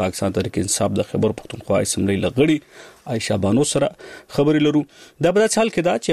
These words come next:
هر کال د نومبر له پنځه ویشتمې تر ډسمبر لسمې پورې پنځلس ورځې پر ښځو د تشدد د مخنیوي او پر دې اړه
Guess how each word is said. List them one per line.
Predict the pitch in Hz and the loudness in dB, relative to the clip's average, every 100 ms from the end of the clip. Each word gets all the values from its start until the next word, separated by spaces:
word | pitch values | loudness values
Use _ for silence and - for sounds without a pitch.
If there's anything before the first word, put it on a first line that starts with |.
| 147 | 0
هر | - - | 0 0
کال | 170 | -2
د | 190 123 | 0 2
نومبر | 113 113 123 117 | 2 2 2 2
له | 107 101 | 2 0
پنځه | 98 98 95 | -4 -2 -4
ویشتمې | - 147 131 135 131 | -4 -2 0 0 0
تر | 113 98 95 | 0 0 0
ډسمبر | - 98 101 107 | 0 0 2 2
لسمې | 95 - 156 147 - | 0 0 2 0 0
پورې | 113 110 143 - | 0 0 0 -2
پنځلس | 131 127 165 120 107 - | -2 2 4 2 0 -2
ورځې | 123 143 110 156 131 | 2 2 2 0 0
پر | 113 | -2
ښځو | - 165 131 101 | 0 0 2 2
د | 95 - | 0 -2
تشدد | - - 120 107 | -4 0 0 2
د | 90 | 0
مخنیوي | 87 - - 107 151 180 | -2 -4 0 2 2 2
او | |
پر | - - 113 | 0 -2 0
دې | 110 143 | 2 2
اړه | 110 | 2